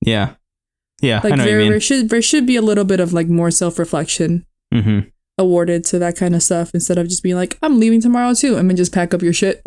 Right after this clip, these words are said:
Speaker 2: <laughs>
Speaker 1: Yeah.
Speaker 2: You know?
Speaker 1: Yeah. So wild.
Speaker 2: Yeah.
Speaker 1: I still can't believe she left.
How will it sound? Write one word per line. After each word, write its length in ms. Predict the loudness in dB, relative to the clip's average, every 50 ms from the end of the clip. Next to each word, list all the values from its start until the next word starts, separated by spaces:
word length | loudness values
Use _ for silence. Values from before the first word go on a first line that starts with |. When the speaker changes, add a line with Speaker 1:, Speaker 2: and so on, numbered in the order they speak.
| -4 -4 -4
Speaker 2:
<laughs> 180 | -6 -4 -2
Speaker 1:
Yeah. 280 | -2 0 0 -2 -4 -6 -10 _ _ _ _ _ _ -2
Speaker 2:
You 120 | -2 0 0
know? 180 | 0 -2 -2 -6 -8 -16 _ -12 -8 -8 -6 -6 -6 -4
Speaker 1:
Yeah. 280 | -2 -2 -2 -2 -4 -6 -8 -12 -14 -12 -6 -4
So 320 | -2 -2 0 0 0 0
wild. 360 | 0 0 0 0 2 0 0 0
Speaker 2:
Yeah. 60 | 0
Speaker 1:
I 40 | 0
still 180 | 2 0 0 0
can't 180 | 0 0 0
believe 180 | 2 0 0 -2
she 100 | -2 -2 -2
left. 340 | -2 -2 -2 -4 -6 -10